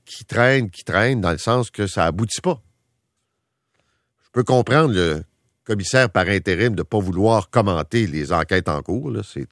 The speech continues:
assez logique. Mais je sais pas,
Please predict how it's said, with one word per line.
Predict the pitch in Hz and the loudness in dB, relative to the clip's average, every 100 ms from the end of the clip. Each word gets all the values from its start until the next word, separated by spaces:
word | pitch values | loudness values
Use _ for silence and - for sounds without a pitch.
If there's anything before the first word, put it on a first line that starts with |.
| - | -4
assez | 90 - 101 | -4 0 0
logique. | 82 67 104 _ _ _ _ _ _ _ _ _ _ _ _ _ - | 0 -2 -6 _ _ _ _ _ _ _ _ _ _ _ _ _ -4
Mais | 107 139 131 | 4 4 2
je | 98 | -2
sais | 117 | -2
pas, | 160 208 | 0 -2